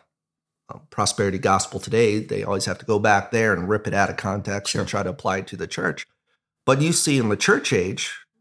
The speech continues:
Speaker 1: when you're called to follow Jesus, it's take up your cross.
Speaker 2: Yeah.
Speaker 1: And you're probably getting killed. <laughs>
Speaker 2: Yeah.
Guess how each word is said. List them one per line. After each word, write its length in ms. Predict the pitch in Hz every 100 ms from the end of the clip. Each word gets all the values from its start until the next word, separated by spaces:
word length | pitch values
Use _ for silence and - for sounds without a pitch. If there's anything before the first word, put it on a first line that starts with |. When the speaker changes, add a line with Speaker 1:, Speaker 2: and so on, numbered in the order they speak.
| _ -
Speaker 1:
when 180 | 117
you're 100 | 117
called 260 | 110 131 110
to 60 | 110
follow 320 | 110 95 95
Jesus, 440 | 127 165 147 95
it's 160 | 95 -
take 260 | - 98 104
up 260 | 101 -
your 120 | - -
cross. 680 | - 160 107 127 - - - -
Speaker 2:
Yeah. 120 | 101 90 - _ _
Speaker 1:
And 640 | 117 110 104 101 104 104 - _
you're 160 | 151 208
probably 340 | 226 233 160
getting 280 | 147 143 135
killed. 420 | - 85 - - -
<laughs> 280 | - -
Speaker 2:
Yeah. 500 | 123 117 107 - 143